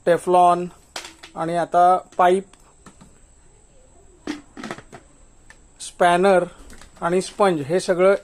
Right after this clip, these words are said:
एकाच ठिकाणी एकाच पिशवीत पॅक करून देतो, की जेणेकरून ग्राहकाला मार्केटमधून काय घ्यायला लागू नये वेगळं काही.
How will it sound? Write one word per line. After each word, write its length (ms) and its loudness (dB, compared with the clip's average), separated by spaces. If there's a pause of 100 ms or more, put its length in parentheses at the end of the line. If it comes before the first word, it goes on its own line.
एकाच 460 -2
ठिकाणी 380 -2
एकाच 340 -2
पिशवीत 400 -6
पॅक 240 0
करून 180 -2
देतो, 300 -2 (1160)
की 60 -10
जेणेकरून 600 0
ग्राहकाला 680 2 (500)
मार्केटमधून 760 0 (480)
काय 160 4
घ्यायला 300 2
लागू 240 2
नये 180 0
वेगळं 320 0
काही. 300 -4